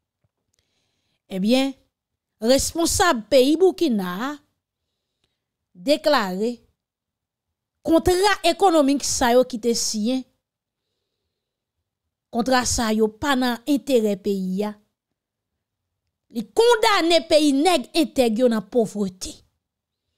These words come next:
Donc, nan jou k ap vini yo la, pral gen zin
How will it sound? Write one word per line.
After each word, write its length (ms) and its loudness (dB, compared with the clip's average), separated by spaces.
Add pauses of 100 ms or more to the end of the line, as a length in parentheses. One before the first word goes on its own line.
(1080)
Donc, 380 -2 (1200)
nan 120 -2
jou 240 0
k 100 2
ap 100 -4
vini 360 -2
yo 160 -4
la, 320 -8 (1040)
pral 380 -4
gen 200 -4
zin 380 -4